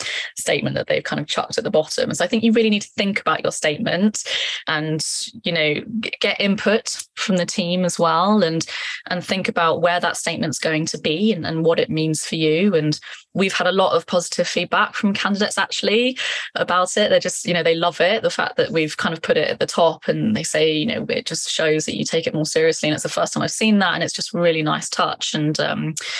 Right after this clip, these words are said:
it's really nice to hear people say that and people care about it. It's really, really important. So it's, it's one small step that you can do, but it just helps to reiterate what you're doing as a company and, and to show that you, you know, you do take it seriously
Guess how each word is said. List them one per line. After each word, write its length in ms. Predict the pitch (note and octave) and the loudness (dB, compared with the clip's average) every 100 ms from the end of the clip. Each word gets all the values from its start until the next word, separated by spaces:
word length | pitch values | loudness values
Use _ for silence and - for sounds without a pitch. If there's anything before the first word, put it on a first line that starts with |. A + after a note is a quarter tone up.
| - - - - - | -6 -6 -8 -12 -8
it's 200 | - - | -4 -2
really 120 | F3+ | 0
nice 220 | F3 E3+ - | 0 0 -2
to 80 | |
hear 140 | F3+ F#3 | -2 -2
people 240 | E3+ D#3+ | -2 -2
say 260 | D#3+ E3+ E3+ | -2 0 0
that 160 | D#3 | 0
and 160 | F3+ E3+ | -2 0
people 200 | G#3+ G#3+ | 0 0
care 220 | - B3+ | 0 2
about 300 | G3 - - | 2 0 -2
it. 180 | - - _ - | -6 -6 _ -8
It's 180 | - - | -6 0
really, 260 | G3 F3 | 0 2
really 220 | E3 D#3+ D#3 | 0 0 0
important. 580 | E3 G3 G#3 - - | -2 -4 -4 -6 -6
So 180 | - E3 | -2 2
it's, 440 | D#3+ E3 - - - _ - | 2 0 -4 -8 -8 _ -10
it's 340 | - G#3 - | -4 -4 0
one 220 | A#3 A#3 | 2 4
small 320 | A3 - A#3+ A#3 | 2 2 4 4
step 240 | - - | 0 -2
that 100 | - | -2
you 140 | F3 | -4
can 180 | F3 F3 | -2 -2
do, 320 | E3 G3+ E3 | 0 2 2
but 140 | D#3+ E3 | 2 2
it 180 | D3+ - | 2 0
just 380 | G3 F#3+ - | -2 -2 -4
helps 480 | - - E3+ A3 - | -2 2 2 2 -4
to 180 | - E3+ | -4 -2
reiterate 1000 | D#3+ E3+ G#3 - D#3+ D#3+ D3+ D#3 - - - - - - | 0 0 0 0 0 0 -2 -4 -6 -8 -8 -14 -8 -2
what 260 | F#3+ G3+ | 2 4
you're 120 | F3 | 2
doing 280 | D#3 D#3 D#3+ | 0 0 -2
as 120 | D#3 | -2
a 40 | D#3 | -2
company 600 | - E3+ D3 D3+ D3+ D#3+ | -2 -2 -2 -2 -2 -2
and, 400 | - D#3+ D3+ - | -4 -4 -4 -4
and 160 | E3+ E3 | -4 -4
to 100 | E3 | -4
show 220 | - E3 | 0 0
that 140 | D#3+ | 0
you, 180 | - E3+ | -2 -2
you 140 | D3+ D#3+ | -2 -2
know, 60 | |
you 160 | D#3 D#3+ | -2 -2
do 180 | E3+ F3 | -2 -2
take 320 | - - - | -2 -4 -4
it 80 | - | -4
seriously 720 | - D#3 - - - - - | -2 -2 -2 -2 -2 -2 -6